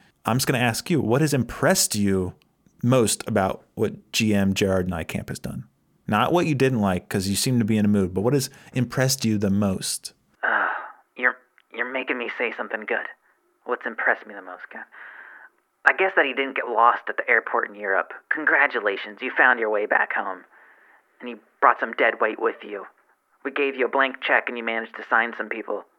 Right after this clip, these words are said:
Speaker 2: okay? Even a broken clock's right two times a day. Even a blind squirrel can catch a nut.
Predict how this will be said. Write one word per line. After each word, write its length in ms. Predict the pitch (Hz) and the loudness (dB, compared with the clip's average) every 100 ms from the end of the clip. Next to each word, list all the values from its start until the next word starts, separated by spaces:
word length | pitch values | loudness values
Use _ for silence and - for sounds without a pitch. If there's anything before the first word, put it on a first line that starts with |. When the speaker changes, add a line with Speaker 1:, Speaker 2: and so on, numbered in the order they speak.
| - | -8
Speaker 2:
okay? 340 | 120 117 113 - - - - _ _ _ _ | -2 0 -2 -6 -20 -20 -20 _ _ _ _
Even 160 | 131 135 | -8 -2
a 40 | |
broken 380 | 127 123 117 127 | 2 4 2 0
clock's 360 | 113 123 98 - | 4 6 6 4
right 200 | 104 - | 0 0
two 140 | 117 | -8
times 320 | 107 104 101 | -2 -4 -4
a 40 | 101 | -8
day. 220 | 98 95 | -6 -4
Even 200 | 117 147 | -2 0
a 100 | 120 - - - | 0 -2 -16 -2
blind 240 | 131 127 117 | 4 4 4
squirrel 300 | - - 110 | 0 0 0
can 140 | - | -2
catch 180 | - 117 | -6 -6
a 60 | 104 | -2
nut. 280 | 98 90 | 2 2